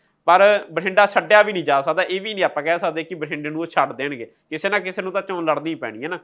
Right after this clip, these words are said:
ਤਾਂ ਅਕਾਲੀ ਦਲ ਦੇ ਲਈ ਬੇਹੱਦ ਅਹਿਮ ਸੀਟ ਆ ਬਠਿੰਡਾ ਤੇ ਇੱਕ ਚੁਣੌਤੀ ਭਰਾ ਜਿਹੜਾ ਸਮਾਂ ਅੱਜ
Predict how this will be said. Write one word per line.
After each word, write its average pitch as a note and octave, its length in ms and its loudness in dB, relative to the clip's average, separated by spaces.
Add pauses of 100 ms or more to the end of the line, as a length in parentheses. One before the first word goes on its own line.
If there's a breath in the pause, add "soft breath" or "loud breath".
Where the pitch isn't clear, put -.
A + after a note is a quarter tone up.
(420)
ਤਾਂ D3+ 80 -2
ਅਕਾਲੀ D#3+ 280 2
ਦਲ F3 180 0
ਦੇ F3 120 -4
ਲਈ F3 160 -4
ਬੇਹੱਦ D3+ 380 -2
ਅਹਿਮ E3 280 -4
ਸੀਟ D#3 260 -4
ਆ E3 60 2
ਬਠਿੰਡਾ D3+ 360 -2
ਤੇ E3 140 -8
ਇੱਕ C#3+ 120 -12
ਚੁਣੌਤੀ C3+ 380 -10
ਭਰਾ C#3 260 -2
ਜਿਹੜਾ B2+ 200 -4
ਸਮਾਂ C#3 340 -6
ਅੱਜ A#2+ 160 -8